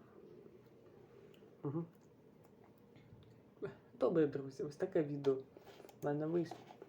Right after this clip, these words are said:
Кому сподобається, ставте лайк. Ну, не знаю. Кріштіану для мене він один з найкращих. Жаль, що він, звичайно, що, е,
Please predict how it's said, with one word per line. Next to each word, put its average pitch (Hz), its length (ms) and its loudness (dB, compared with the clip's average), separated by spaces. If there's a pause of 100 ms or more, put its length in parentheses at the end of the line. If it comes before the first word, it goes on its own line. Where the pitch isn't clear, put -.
(1800)
Кому 170 240 2
сподобається, 156 680 4
ставте 131 400 0
лайк. 117 340 -4
Ну, 156 80 2
не 170 120 4
знаю. 143 180 2 (920)
Кріштіану 165 640 6
для 143 200 10
мене 160 400 8
він 143 280 8
один 135 300 6
з 127 80 -2
найкращих. 127 720 0 (1800)
Жаль, 156 380 4 (240)
що - 200 -4
він, 123 260 2
звичайно, 120 540 0
що, - 200 -8
е, 131 40 -6